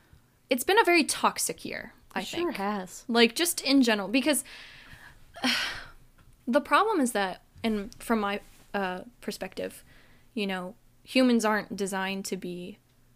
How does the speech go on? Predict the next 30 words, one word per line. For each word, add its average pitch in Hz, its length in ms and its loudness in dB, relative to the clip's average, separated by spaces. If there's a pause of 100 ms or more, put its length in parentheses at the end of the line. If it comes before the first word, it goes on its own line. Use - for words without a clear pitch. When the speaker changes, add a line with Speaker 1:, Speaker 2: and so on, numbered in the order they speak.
(920)
Speaker 1:
um, 175 480 -6 (1000)
strictly, 190 1000 -2 (680)
uh, 185 400 -6 (200)
technology-based 208 1200 -2
in 208 80 -2
terms 214 240 -2
of 220 80 -2
communication. 247 720 0
Speaker 2:
Yeah. 196 200 -4 (440)
Speaker 1:
Um, 190 340 -6
and 208 140 -4
so 202 280 -2
you 202 260 -2 (380)
miss 208 400 0
a 185 60 -2
lot. 180 240 -6
You 202 120 0
lose 233 360 4
a 214 40 2
lot 196 280 0
of 185 160 -8
that 175 340 -2 (480)
value 202 580 2
of 180 100 -4
a 196 60 -2
conversation, 262 1000 0
and 208 160 -4
so 190 520 -2
people 240 240 4
get 196 260 0